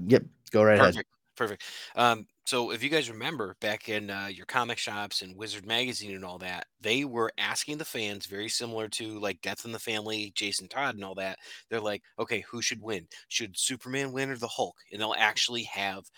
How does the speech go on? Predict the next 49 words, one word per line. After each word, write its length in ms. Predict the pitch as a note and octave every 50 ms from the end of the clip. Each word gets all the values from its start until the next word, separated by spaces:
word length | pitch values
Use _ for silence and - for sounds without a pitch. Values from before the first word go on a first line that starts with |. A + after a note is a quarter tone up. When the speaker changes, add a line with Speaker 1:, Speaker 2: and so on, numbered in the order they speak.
| - _ _
Speaker 2:
where 100 | A2+ A2
they 120 | G2+ G2
tabulate 680 | - - - A#2 A2 G#2+ G2+ G2 G#2 G2+ G2+ G2+ F2+
the 40 | G2 F2
votes, 360 | - C3+ D3 B2 - - -
and 80 | G2
then 160 | G2+ G2+ F#2 - -
whoever 260 | G#2+ G#2 F2+ G2 G2
wins, 380 | F#2+ C3 E3 D3 A2+ G#2+ - - - - - _ -
they 120 | C3 C3
had 180 | - A2+ G#2 - -
alternate 500 | - A#2 B2+ C3+ - E3 E3 E3 D#3 -
panels 540 | - - E3+ F3 F3 C#3+ G2+ E2+ - - - _ _
for 160 | - A2+ - -
either 360 | G#2+ A#2+ C3 C3+ B2 A2+ G#2
that 140 | F2+ G2+ G2
have 120 | F2+ -
done, 220 | - A2 G#2 G2 - _
been 180 | A2+ G#2 G#2 G2 -
done 320 | - G#2 G#2+ G2+ G2+ F#2+ -
by 220 | G2+ G2+ G2 G2
the 160 | F2+ G#2 G2+
artists. 440 | G2+ A2+ G#2+ - - - - - - - _ _ _ _ _ _ _ _
So, 380 | - - G3 F#3+ F#3+ F#3 F#3
um, 260 | F#3 F#3 F#3 - F3+ - _ - - - - - _
when, 340 | - A2+ A#2 A2+ A2 G2+ - -
when, 300 | G#2 G#2+ A2 A2 A2 G#2+
um, 280 | G#2 G2+ G2 G2 G2+ - - -
I 320 | G#2+ A2 A2+ A#2 A2+ C#3+
Speaker 1:
<clears throat> 100 | D3 A2+
Speaker 2:
was 340 | - A2 G#2+ G#2+ G2+ F#2+ -
talking 360 | - - B2+ A#2 - B2 A2+
to 320 | - - A#2 A2 G#2 G2+ F2+
Ron 220 | G#2+ G2+ G2 G2 G2+
Mars, 380 | A#2+ D3+ F3+ D#3+ C#3 B2 -
who 120 | - A2+ G2+
wrote 300 | G2+ C3 F3 G#3 - -
this, 320 | G2 F#2 F#2 - - - - - - - - _
we 240 | A#2 A2+ A2 - -
asked 280 | A2+ G#2+ G#2 - -
him 60 | A2+ G#2+
about 300 | F#2 A2 G#2+ G#2 - -
that 200 | G2 G2+ A2 -
because 360 | G#2 - - A#2 G#2 F#2 G2
the 120 | A2 G#2+
number 280 | G#2+ A2 A2 G#2+ A#2 A2
one 180 | A2+ A#2 A#2
thing 200 | A#2 - A#2+ A#2+
he 360 | A#2+ A2+ A2+ A2 A2 G#2+ -